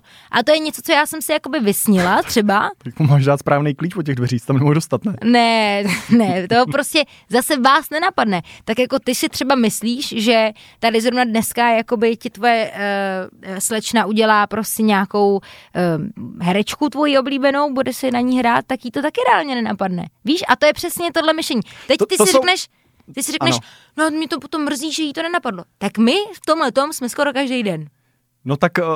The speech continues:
Speaker 2: to se vracíme zpátky k prvním dílu našeho podcastu a to je komunikace. Tak.
Speaker 1: No
Speaker 2: Tohle je
Speaker 1: ano.
Speaker 2: důležitý si vyjasnit, protože my chlapi občas netušíme, no, občas,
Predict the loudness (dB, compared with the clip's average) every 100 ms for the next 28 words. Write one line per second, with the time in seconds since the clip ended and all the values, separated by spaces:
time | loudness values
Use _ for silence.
0 | -2 0 0 0 0 0 2 2 2 -2
1 | -2 -4 -10 -12 -6 -2 2 2 4 2
2 | 2 0 -2 0 0 0 -2 -4 -6 -2
3 | 0 0 -2 -4 -6 -10 _ _ _ _
4 | 0 0 -2 -14 -18 _ _ _ _ _
5 | -2 2 4 4 4 0 -2 -2 2 0
6 | 0 -4 -4 -2 0 -2 -6 -4 2 4
7 | 4 0 -4 2 2 2 0 -2 -4 -4
8 | -4 -4 -4 -2 0 0 0 -2 -6 _
9 | -10 -6 -6 -6